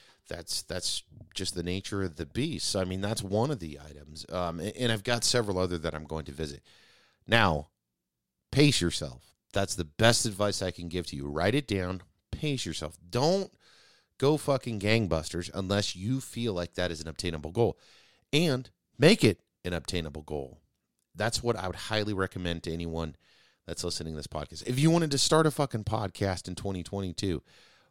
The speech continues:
bam, there it is. You know, start off with the basics, you know, get some equipment, talk to some people, uh, figure out what it is that you're wanting to do.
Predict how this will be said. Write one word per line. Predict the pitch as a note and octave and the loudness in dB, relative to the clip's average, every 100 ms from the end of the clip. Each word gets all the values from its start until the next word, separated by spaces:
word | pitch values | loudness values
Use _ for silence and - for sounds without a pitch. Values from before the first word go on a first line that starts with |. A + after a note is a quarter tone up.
| _ - | _ 6
bam, | C#3 D#3+ C3 E2 | 10 12 10 6
there | F#2+ A#2+ | 2 4
it | |
is. | D3 A#2+ F2 | 4 4 2
You | |
know, | F2+ | -2
start | G2 G2+ A2+ | 0 2 2
off | - | 0
with | - | -4
the | A#2+ | 0
basics, | C#3+ D#3 - - - - | 2 2 0 -8 -12 -8
you | E2+ | -6
know, | E2 | -6
get | F#2 F2 E2 | -6 -4 -2
some | G2 | -2
equipment, | G#2+ - D#3+ A#2 E2+ | -2 0 0 0 -8
talk | - D#2+ - | -12 -10 -4
to | F#2+ | -2
some | - A#2+ | -2 -4
people, | D3 D#3 - - - _ _ _ _ _ _ _ | -4 -6 -6 -14 -16 _ _ _ _ _ _ _
uh, | D2+ D#2+ D2+ D2+ | -8 -6 -6 -8
figure | - A#2+ G#2 A#2 | -2 0 4 6
out | F#2 | 6
what | F2 G2+ | 4 2
it | A#2 | 2
is | A#2 G#2+ | 0 0
that | A#2 | -4
you're | A2+ | -4
wanting | G#2 G#2+ A#2+ B2 | -2 -2 -2 -2
to | C3+ | -4
do. | C3 F3+ F3 G2+ D2 | 0 4 6 4 0